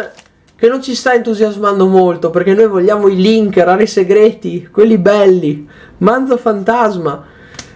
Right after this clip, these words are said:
frusta gravitazionale, mina impulso, cavalieri parata,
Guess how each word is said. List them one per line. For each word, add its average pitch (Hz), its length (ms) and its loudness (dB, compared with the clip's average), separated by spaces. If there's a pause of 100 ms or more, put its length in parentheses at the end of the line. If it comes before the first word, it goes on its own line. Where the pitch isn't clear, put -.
frusta 233 460 0
gravitazionale, 202 1120 0
mina 220 300 0
impulso, 196 880 0
cavalieri 202 520 0
parata, 202 760 -2